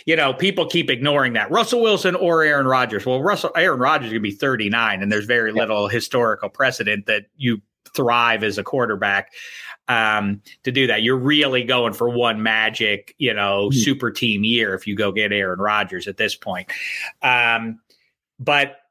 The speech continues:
Speaker 1: yeah, it's funny 'cause Russ has been spoken for by eight or ten different franchises out there. S-, uh, New Orleans made a ton of sense in terms of fit, if not salary cap, until Sean Payton left.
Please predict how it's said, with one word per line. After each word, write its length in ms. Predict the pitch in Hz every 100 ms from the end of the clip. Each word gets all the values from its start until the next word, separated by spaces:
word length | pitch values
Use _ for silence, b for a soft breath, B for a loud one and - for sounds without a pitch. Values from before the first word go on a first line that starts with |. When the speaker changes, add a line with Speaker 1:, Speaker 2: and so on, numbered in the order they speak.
| _
Speaker 1:
yeah, 260 | 156 165 156
it's 120 | 139
funny 240 | - 160 147
'cause 160 | 135
Russ 320 | 120 156 156
has 160 | 175 131
been 540 | 117 131 127 120 117
spoken 520 | 110 - 143 135 131 117
for 420 | - 120 117 110
by 580 | 110 107 107 110 110 113
eight 220 | 127 127
or 80 | 123
ten 300 | - 131 123
different 320 | 113 104 107
franchises 720 | - 127 123 120 101 101 98 107
out 240 | 101 98
there. 220 | 107 107
S-, 240 | 104 - 123 -
uh, 100 | 123 - 135 -
New 220 | 135 135 135
Orleans 360 | 156 143 131
made 220 | 123 123
a 60 | 113
ton 260 | - 127 117
of 80 |
sense 600 | - 131 117 113 113 - - b b b b b -
in 140 | 139 131
terms 260 | 143 127
of 100 | 113
fit, 400 | - 185 165 139 -
if 180 | 120
not 240 | 131 113 -
salary 560 | 156 147 143 123 110
cap, 480 | 107 120 110 107 - -
until 280 | 120 123 110
Sean 300 | - 104 101
Payton 320 | 131 123 107
left. 460 | 104 95 95 -